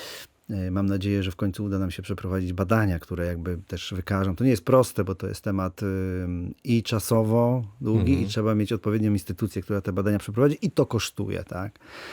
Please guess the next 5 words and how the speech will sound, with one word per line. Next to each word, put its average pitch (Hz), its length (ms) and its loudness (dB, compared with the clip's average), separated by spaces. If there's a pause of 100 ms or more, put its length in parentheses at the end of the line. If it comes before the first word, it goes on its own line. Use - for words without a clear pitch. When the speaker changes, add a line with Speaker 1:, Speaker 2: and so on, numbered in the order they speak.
(240)
Speaker 1:
Natomiast, 107 800 2
e, - 60 -2 (1160)
niezależnie 135 420 6
od - 120 -4
tego 107 540 2